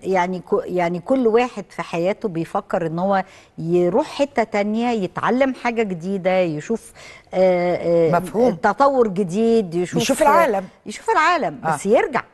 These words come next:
Speaker 2: آه.
Speaker 1: ما أنا، أنا عايزة أجذبه بقى إنه يرجع.
Speaker 2: تمام.
Speaker 1: وبتحصل الحقيقة، مش عايزة أقولك إن مفيش حاجة خالص ما بترجعش، يعني إحنا مثلًا
Speaker 2: لا، إزاي؟ لا،
Speaker 1: لا،
Speaker 2: في،
Speaker 1: بتحصل.
Speaker 2: وطول عمر، طول عمر أعتقد مصر قد كده، يعني قياسًا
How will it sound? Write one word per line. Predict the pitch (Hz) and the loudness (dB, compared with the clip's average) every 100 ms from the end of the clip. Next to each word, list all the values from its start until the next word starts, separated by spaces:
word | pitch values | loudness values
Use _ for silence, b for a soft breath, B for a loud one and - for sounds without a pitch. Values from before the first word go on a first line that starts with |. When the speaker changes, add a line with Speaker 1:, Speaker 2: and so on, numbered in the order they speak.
| - | -4
Speaker 2:
آه. | 143 123 _ _ _ _ _ _ _ - | -2 -4 _ _ _ _ _ _ _ -16
Speaker 1:
ما | |
أنا، | 143 - 170 170 | -16 -12 -12 -6
أنا | 196 196 | -4 -2
عايزة | 190 254 202 214 | 2 2 2 2
أجذبه | 190 160 190 220 285 269 | 2 2 2 2 2 0
بقى | 220 - | 0 -2
إنه | 254 240 | -2 0
يرجع. | 277 381 285 156 - | 0 -2 -4 -10 -4
Speaker 2:
تمام. | 156 151 165 135 - _ _ _ _ | -2 0 -2 -4 -12 _ _ _ _
Speaker 1:
وبتحصل | 202 208 226 226 220 440 - - 208 165 | -16 -6 0 0 2 0 0 0 0 0
الحقيقة، | 202 - 254 403 | -6 -2 2 2
مش | 302 - | 0 -4
عايزة | 294 269 | -2 0
أقولك | 311 320 220 | -2 -2 -2
إن | 185 | -2
مفيش | 175 - 180 | -2 -2 -4
حاجة | - 226 196 | -2 -2 -2
خالص | - 196 180 165 | -2 -2 -2 -6
ما | |
بترجعش، | 147 151 139 156 - | -8 -8 -2 -2 -2
يعني | 156 160 | -4 -4
إحنا | 143 202 | -4 -2
مثلًا | 160 180 185 185 349 | -2 0 0 0 0
Speaker 2:
لا، | 269 - | 0 0
إزاي؟ | 160 120 190 143 | -2 0 2 2
لا، | 123 160 | 2 0
Speaker 1:
لا، | 202 | -2
Speaker 2:
في، | 165 160 - | -4 -6 -6
Speaker 1:
بتحصل. | - - 214 | -14 -8 0
Speaker 2:
وطول | 202 - 254 | 2 4 4
عمر، | 202 233 226 | 6 6 4
طول | 175 - 220 196 | -4 -6 -2 0
عمر | 156 185 165 | 0 0 -2
أعتقد | 127 151 - - 160 147 | 0 -2 -2 -6 -6 -6
مصر | 156 - 135 | -10 -8 -8
قد | - 139 131 - b b - | -6 -4 -4 -8 b b -2
كده، | 185 147 | 2 2
يعني | 143 143 135 | 2 0 -2
قياسًا | - 139 143 185 170 147 | -6 -2 0 0 -2 -4